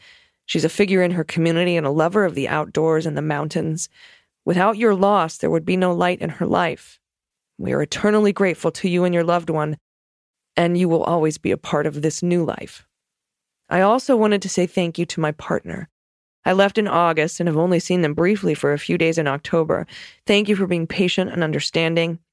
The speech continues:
of my need to take care of my sister. It's truly special that I never doubted our strength as a couple during these trying times.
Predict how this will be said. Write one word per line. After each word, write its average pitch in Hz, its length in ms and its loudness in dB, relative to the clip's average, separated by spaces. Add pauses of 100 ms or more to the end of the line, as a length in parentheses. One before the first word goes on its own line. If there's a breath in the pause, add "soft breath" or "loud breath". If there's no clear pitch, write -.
(140)
of 160 80 0
my 156 180 2
need 185 360 0
to 202 80 -4
take - 240 -4
care 170 200 2
of 165 80 -2
my 160 140 -4
sister. - 560 -6 (560)
It's - 180 -4
truly 220 380 2
special - 560 -2 (300 loud breath)
that 196 120 4
I 165 100 2
never 165 300 0
doubted 170 320 2
our 160 140 2
strength 165 360 -4
as 156 120 2
a 151 60 -2
couple - 320 -2
during 151 340 -2
these 160 140 -2
trying 151 320 -2
times. 151 520 -4